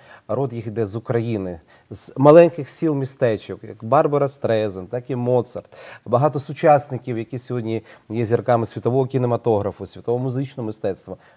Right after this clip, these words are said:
вони мають українське коріння. Тому чому не занурити саме, а, у ці мистецькі подробиці і не надати слухачеві, глядачеві, тих, хто не знає, до речі, про,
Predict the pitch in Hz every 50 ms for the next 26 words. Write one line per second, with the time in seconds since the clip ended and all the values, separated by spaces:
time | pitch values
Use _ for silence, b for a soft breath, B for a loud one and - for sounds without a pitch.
0 | b _ 95 90 90 92 104 110 110 - - - 117 117 120 - - 107 92 _
1 | 107 95 95 82 82 76 65 b b b b b - 95 104 104 98 - - 113
2 | 117 131 156 185 175 - 123 117 113 104 110 104 104 107 113 120 135 131 131 113
3 | - - - 110 107 107 107 104 B B B B B B - 90 92 92 95 -
4 | - 107 - - - 147 147 139 - 123 123 131 123 - - - - 143 127 120
5 | - - - - 110 - 110 101 104 123 160 190 185 175 151 - - 120 113 -
6 | 113 117 117 117 107 B B B B B - 107 104 104 104 110 131 135 - 113
7 | - - 110 - 101 - - 139 120 104 95 98 95 90 90 - - 135 123 101
8 | - - 107 - - 98 95 110 113 110 110 113 101 92 80 76 76 80 82 85
9 | 85 80 - - 73 - - 80 80 73